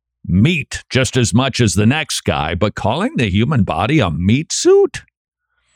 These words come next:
seems to trivialize it, and so it is. The body is being trivialized,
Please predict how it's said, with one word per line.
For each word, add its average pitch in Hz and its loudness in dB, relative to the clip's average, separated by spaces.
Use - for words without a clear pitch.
seems 302 -2
to 139 0
trivialize 123 0
it, 95 -2
and 117 4
so 190 2
it 165 -2
is. 156 2
The 143 2
body 165 2
is 233 -2
being 139 4
trivialized, 110 0